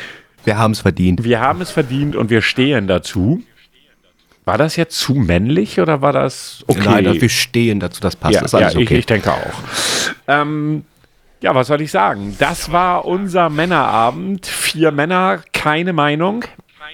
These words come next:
Speaker 2: Ähm,
Speaker 1: Und davon eine Menge.
Speaker 2: und davon eine Menge. Ähm, ja, schreibt uns gerne Kommentare unter, bei, oder bei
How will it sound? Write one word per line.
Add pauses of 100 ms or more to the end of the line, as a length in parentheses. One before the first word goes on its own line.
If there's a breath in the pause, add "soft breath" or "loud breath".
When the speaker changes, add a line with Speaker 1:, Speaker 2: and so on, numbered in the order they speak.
(760)
Speaker 2:
Ähm,
Speaker 1:
Und
davon
eine
Menge.
Speaker 2:
und
davon
eine
Menge. (800 loud breath)
Ähm,
ja,
schreibt
uns
gerne
Kommentare
unter,
bei,
oder
bei